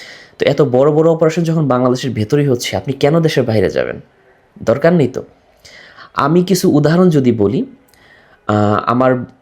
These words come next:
এই ভিডিও যারা দেখতেছেন, যদি আমি যে উদাহরণটা এখন দেব, হয়তো অনেকের সাথেই মিলে যাবে। আমি ছোট্ট একটা উদাহরণ দিই, যেমন ব্রেস্ট ক্যান্সার নিয়ে মেয়েদের বা মায়েদের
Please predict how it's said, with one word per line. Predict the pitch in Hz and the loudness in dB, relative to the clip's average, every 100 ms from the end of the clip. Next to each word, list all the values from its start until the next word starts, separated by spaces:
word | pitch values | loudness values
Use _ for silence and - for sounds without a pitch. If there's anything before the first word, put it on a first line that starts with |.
| - | -2
এই | 123 | 0
ভিডিও | 120 120 143 | 2 2 2
যারা | 131 127 | 4 4
দেখতেছেন, | 123 120 120 123 123 123 - | 2 0 -2 0 -2 -4 -6
যদি | 123 123 143 | 0 0 0
আমি | 110 120 | 0 0
যে | 131 | 0
উদাহরণটা | 143 131 127 131 | 2 2 2 0
এখন | 120 131 120 | 0 0 0
দেব, | 104 92 | 0 0
হয়তো | 147 143 117 131 | -2 -2 -2 -2
অনেকের | - 127 147 165 | 0 0 2 0
সাথেই | - 156 156 | 0 0 2
মিলে | 131 120 | 4 2
যাবে। | 101 87 78 - _ _ _ _ _ - - - - - | 0 -2 -6 -14 _ _ _ _ _ -20 -20 -20 -16 -4
আমি | 147 | -2
ছোট্ট | 156 202 196 | 0 0 0
একটা | 196 175 | -2 2
উদাহরণ | 151 151 127 | 2 4 2
দিই, | 123 | 0
যেমন | 156 147 135 | 0 0 0
ব্রেস্ট | 117 160 - | 2 0 0
ক্যান্সার | - 175 190 165 | -2 0 2 2
নিয়ে | 135 131 240 - - - | 2 0 -4 -14 -16 -2
মেয়েদের | 117 139 151 127 151 | 2 2 2 0 0
বা | 127 | 0
মায়েদের | 120 117 123 120 123 | 0 0 0 0 0